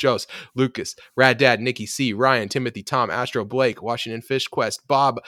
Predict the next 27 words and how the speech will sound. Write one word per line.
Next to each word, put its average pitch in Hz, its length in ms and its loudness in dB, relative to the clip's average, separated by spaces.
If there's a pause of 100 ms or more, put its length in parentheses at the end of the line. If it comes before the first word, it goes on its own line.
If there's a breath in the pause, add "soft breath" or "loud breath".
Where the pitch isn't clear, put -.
(140 loud breath)
Casey, 156 300 0
David, 135 300 2
Foles, 123 320 -2
Jay, 123 240 0
Michelle, 120 380 -4
Mike, 123 220 -2
Mike, 120 220 -6
Richard, 120 300 -6
Thomas, 113 280 -6
Warwolf, 110 280 -4
Brandon, 110 300 -4
Nick, 131 240 -4
and 135 80 -2
everyone 151 300 2
who 120 60 -4
supports 117 300 -6
the 113 60 -8
show 107 200 -2 (280 loud breath)
in 135 160 0
the 120 60 2
Discord. 104 380 -4
Love 123 200 0
seeing 113 180 -4
you 104 100 -4
in 101 120 -6
there. 101 320 -6
Um, 104 460 -4